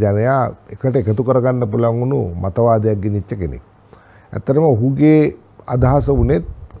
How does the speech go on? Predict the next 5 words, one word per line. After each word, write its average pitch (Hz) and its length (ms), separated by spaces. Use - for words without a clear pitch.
ඔකේ, 87 180
දේශපා-, 98 600
මැතිවරණ 117 440
කාලේ 123 280
කිව්වේ 147 500